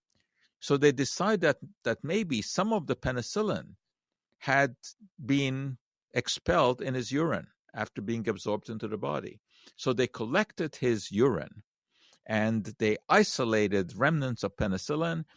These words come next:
which then they infused into him again. And once again, he got better.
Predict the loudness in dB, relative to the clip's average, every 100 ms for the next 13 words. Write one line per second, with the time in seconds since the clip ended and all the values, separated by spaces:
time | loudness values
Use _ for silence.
0 | _ -2 0 2 0 0 2 2 2 0
1 | -4 -4 -6 -4 -4 -4 -10 -8 -8 -6
2 | -6 -6 -8 -10 -20 _ _ _ _ _
3 | -4 -2 -4 -8 -10 -4 -4 -4 -4 -2
4 | -4 -6 -10 -6 -4 -4 0 0 0 -8